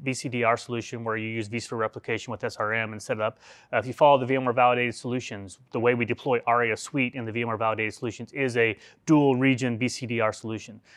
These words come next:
And we also have this. So we do have the concept of being able to take a,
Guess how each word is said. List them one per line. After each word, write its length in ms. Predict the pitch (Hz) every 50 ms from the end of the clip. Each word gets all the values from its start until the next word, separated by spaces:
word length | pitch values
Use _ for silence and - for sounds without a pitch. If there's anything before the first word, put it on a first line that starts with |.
| - _ _ _
And 80 | 127 113
we 100 | 117 120
also 220 | 117 113 - 123
have 300 | 107 107 110 110 110 107
this. 160 | 110 110 110 -
So 100 | - 127
we 80 | 135
do 100 | 156 185
have 160 | 160 175 165
the 80 | 147 143
concept 520 | - - 156 147 139 - - 143 131 -
of 100 | 143 127
being 140 | 117 135 131
able 100 | 127 120
to 160 | 117 117 101 - - _ _ _
take 320 | - - 156 143 143 - -
a, 100 | 135